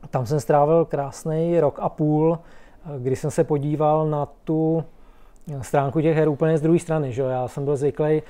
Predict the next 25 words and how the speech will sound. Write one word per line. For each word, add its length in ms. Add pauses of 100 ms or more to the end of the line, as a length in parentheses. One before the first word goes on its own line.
(140)
si 120
říkal 180
ještě, 200
že 100
to 120
není 180
nějaký 300
studio, 360
který 280
dělá 320
jakoby 540
P 120
C 140
čkový 340
hry. 260 (280)
Tak 80
jsem 100
si 60
říkal, 220
teď 120
tady 180
potkám 340
nějakého 280
chudáka, 440
který 480